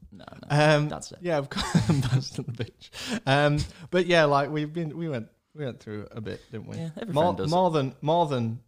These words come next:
Speaker 2: I have with any of my other friends, but I
Speaker 1: Yeah.
Speaker 2: still won't change it. Like,
Speaker 1: Not
Speaker 2: it's
Speaker 1: at all. But that's what it is with living with a mate.
Speaker 2: Yeah,
Speaker 1: Like,
Speaker 2: you
Speaker 1: you
Speaker 2: kinda
Speaker 1: you, you need to learn to live with each other. You can't just do it immediately.
Speaker 2: Um, so,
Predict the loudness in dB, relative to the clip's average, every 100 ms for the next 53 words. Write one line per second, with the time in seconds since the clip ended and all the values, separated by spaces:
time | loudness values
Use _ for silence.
0 | _ _ -4 -2 -2 -2 -2 -2 -2 -6
1 | -8 -4 -2 0 0 -2 -2 -2 -2 -6
2 | -8 -8 -12 -14 -12 -8 -6 -6 -6 -8
3 | -10 -16 -16 -20 _ _ -10 -10 -12 _
4 | _ -6 -6 -4 -6 -6 -6 -6 -6 -8
5 | -6 -8 -6 -8 -8 -12 -8 -4 -2 0
6 | -2 0 -2 -2 -4 -6 -6 -4 -2 -4
7 | -4 -4 -2 -2 -4 -8 -8 -10 -10 -10
8 | -10 -10 -10 -10 -12 -10 -10 -10 -10 -12
9 | -16 _ _ _ _ _ _ -6 -2 -2
10 | -2 -4 -2 0 0